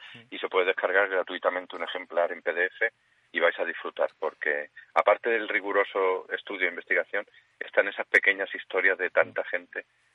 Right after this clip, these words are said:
Speaker 2: que os van a gustar.
Speaker 1: Sí, sí, totalmente. Lo, lo enlazaremos en la web para que,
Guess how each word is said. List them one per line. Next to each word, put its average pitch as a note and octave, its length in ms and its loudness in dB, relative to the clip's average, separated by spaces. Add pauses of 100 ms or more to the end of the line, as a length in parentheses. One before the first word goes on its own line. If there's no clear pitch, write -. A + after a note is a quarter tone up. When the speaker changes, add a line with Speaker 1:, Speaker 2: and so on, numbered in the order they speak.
Speaker 2:
que - 120 -6
os D2 60 -4
van D#2+ 140 0
a D#2 40 2
gustar. - 340 -8 (520)
Speaker 1:
Sí, - 160 -18
sí, A2 200 -16
totalmente. B2 480 -8
Lo, A#2+ 180 -4
lo B2+ 160 -4
enlazaremos A#2+ 720 -2
en A#2+ 80 -10
la A#2 80 -2
web A#2 240 -6
para B2 220 -2
que, A2 240 -12